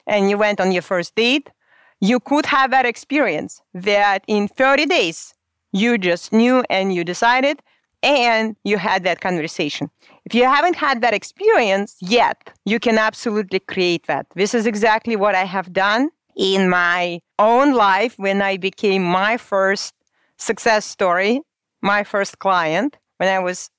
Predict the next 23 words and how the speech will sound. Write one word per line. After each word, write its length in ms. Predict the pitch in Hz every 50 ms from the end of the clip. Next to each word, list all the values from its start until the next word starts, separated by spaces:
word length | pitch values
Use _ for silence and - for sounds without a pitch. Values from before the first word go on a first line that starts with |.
| _ _
single 580 | - - - 233 214 233 233 233 233 233 254 -
and 260 | - 202 220 226 226
dating 580 | 208 240 240 226 220 196 180 180 185 214 233 240 _ _ _ _ - -
after 280 | - 185 - - 220
divorce, 760 | 196 190 254 254 254 247 214 196 202 202 226 - - - - - _
when 160 | - 175 175
I 80 | 175 180
moved 220 | 185 190 - _ _ _ _ _ _
to 240 | - - 247 240 247
New 100 | 247 240
York 220 | 233 233 226 214 -
City 340 | - - 220 196 190 196
where 220 | 190 180 185 180 175
I 140 | 175 170 175
didn't 340 | 165 190 214 214 226 233
know 120 | 240 240 254
anyone, 640 | 262 269 269 269 247 214 190 202 202 214 233 254 _ _ _ - -
and 600 | - 175 190 185 185 175 175 175 170 170 165 - _ _ - _ _ -
I 180 | 180 185 180
was 240 | 190 190 196 208 202
in 140 | 226 233 233
a 60 | 240
relationship 720 | 247 247 262 277 302 277 - 247 233 - - - 196 196